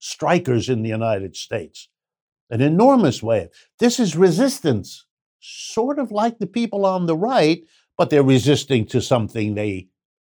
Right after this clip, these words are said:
understand differently. So here's my comment, as many of you have asked. The answer for both of these people is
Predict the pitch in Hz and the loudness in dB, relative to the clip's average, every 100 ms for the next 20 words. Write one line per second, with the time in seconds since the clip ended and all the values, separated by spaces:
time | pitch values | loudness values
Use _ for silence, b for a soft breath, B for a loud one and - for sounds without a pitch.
0 | - 113 98 90 - 110 101 95 87 147 | -4 -2 -2 -8 -8 -6 -6 -8 -6 -6
1 | 147 101 82 78 _ _ _ _ _ _ | -6 -10 -14 -20 _ _ _ _ _ _
2 | _ - 185 185 269 180 190 185 185 170 | _ 0 2 4 2 2 2 0 -2 0
3 | 156 107 95 107 98 127 147 139 120 120 | 0 -2 -6 -10 -8 -6 -4 -4 -2 -4
4 | 107 107 95 - _ _ _ _ _ _ | -4 -6 -8 -16 _ _ _ _ _ _
5 | _ _ _ _ _ _ _ 180 185 240 | _ _ _ _ _ _ _ -2 0 2
6 | 302 285 214 214 131 185 247 196 135 127 | 2 0 2 2 2 2 2 2 2 2
7 | 120 - 127 123 135 143 156 | 0 0 -2 -2 0 0 0